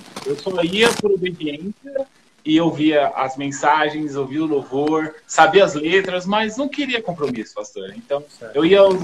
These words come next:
Speaker 1: aos cultos de domingo, acabava, eu, eu ia à noite, né? Porque naquela época só tinha noite. Aí acabava os cultos de domingo, eu falava,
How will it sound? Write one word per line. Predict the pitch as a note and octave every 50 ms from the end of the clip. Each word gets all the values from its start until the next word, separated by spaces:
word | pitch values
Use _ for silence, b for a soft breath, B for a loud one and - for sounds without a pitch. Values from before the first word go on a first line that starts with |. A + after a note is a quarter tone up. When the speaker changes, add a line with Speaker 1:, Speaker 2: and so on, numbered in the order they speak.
| D#3+ -
Speaker 1:
aos | - D3 D3+ -
cultos | - - E3 - - -
de | - - - -
domingo, | - - - A3 A#3 A#3 C4 C4+ C#4 - - _ _ - - _ - - - - - -
acabava, | - - E3+ E3 F#3+ G3 F#3+ G3 F#3+ F#3+
eu, | F3+ F3+ F3 E3 - -
eu | D#3+ E3 E3+ E3+
ia | G3 G#3+
à |
noite, | A3 G#3 C#3 C3 - - -
né? | D3+ D3+
Porque | D3 - D3 - D#3+
naquela | D#3 - - D#3+ D3+ D3+
época | D3+ D3+ - - E3 E3
só | E3 D#3+ - - -
tinha | E3+ F#3
noite. | F#3+ - F#3+ - A#2 A2+ - - - - - _ - - - - -
Aí | - C3+ D3 D#3
acabava | D#3 E3 - F3+ E3 F3 F#3 G3+ G3+ A3
os | G#3+ - -
cultos | A3 G#3+ F3+ G#3 F#3
de | F3 F#3
domingo, | F3 G3 F#3+ F3+ F#3+ G#3+ B3 B3+ C4 C4+ C#4 - - - - - - -
eu | D3+ E3 E3
falava, | E3+ F#3+ F3+ -